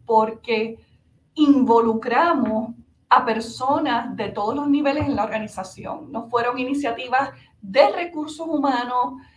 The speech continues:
aisladas, sino que s-, fueron abrazadas, apadrinadas, amadrinadas,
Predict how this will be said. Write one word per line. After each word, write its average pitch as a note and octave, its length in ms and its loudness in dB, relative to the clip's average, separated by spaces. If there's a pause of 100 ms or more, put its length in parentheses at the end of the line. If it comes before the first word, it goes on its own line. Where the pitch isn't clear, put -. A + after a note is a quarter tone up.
(160)
aisladas, B3 1040 2
sino A#3+ 380 -4
que A3+ 120 -4
s-, - 280 -8 (100)
fueron A#3+ 380 0
abrazadas, B3 880 2 (380)
apadrinadas, A3+ 960 2
amadrinadas, A3+ 1080 0